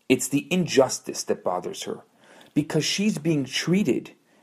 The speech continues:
as if she were nothing, and that's not true. She is a something,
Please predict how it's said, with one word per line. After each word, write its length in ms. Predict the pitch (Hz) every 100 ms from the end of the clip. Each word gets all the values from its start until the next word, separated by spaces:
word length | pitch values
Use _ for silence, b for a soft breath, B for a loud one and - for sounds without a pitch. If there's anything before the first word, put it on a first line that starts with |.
| -
as 140 | 123
if 100 | 175
she 160 | - 208
were 200 | 190 196
nothing, 480 | 190 196 - - - - b b b
and 120 | 143
that's 300 | 160 190 185
not 180 | 175 151
true. 380 | - 175 113 - b b b b b
She 360 | - - 190 208 -
is 180 | 175 170
a 60 |
something, 560 | 151 - 170 160 95 -